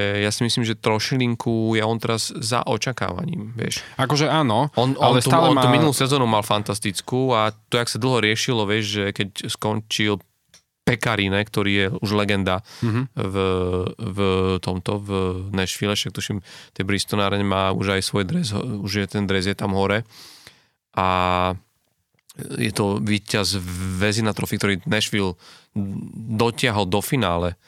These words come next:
Speaker 2: Mhm.
Speaker 1: Stanleyho pohára, vieš, paradoxne hral proti Pittsburghu vtedy,
Speaker 2: <laughs>
Speaker 1: takže chvála Bohu, že, že nevyhrali, ale, ale akože naozaj on mal vtedy, ja si to pamätám, to, to finále, to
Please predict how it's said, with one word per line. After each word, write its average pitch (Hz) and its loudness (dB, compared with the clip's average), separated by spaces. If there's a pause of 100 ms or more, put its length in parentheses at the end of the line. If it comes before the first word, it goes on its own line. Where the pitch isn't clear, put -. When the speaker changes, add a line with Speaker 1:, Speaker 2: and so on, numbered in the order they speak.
(120)
Speaker 2:
Mhm. 117 0
Speaker 1:
Stanleyho 104 0
pohára, 98 -2
vieš, 104 -2 (580)
paradoxne 98 -4 (260)
hral 98 -2
proti 101 -2 (240)
Pittsburghu 101 -2
vtedy, 175 2 (220)
Speaker 2:
<laughs> 120 -2
Speaker 1:
takže 107 -2
chvála 107 2
Bohu, 107 2
že, 104 0 (320)
že 107 0
nevyhrali, 110 2
ale, 107 2
ale 110 2
akože 110 -2
naozaj 113 2
on 107 2
mal 104 2
vtedy, 101 -2
ja 95 -4
si - -4
to - -6
pamätám, 110 0
to, 95 0
to - -4
finále, 95 0
to - -2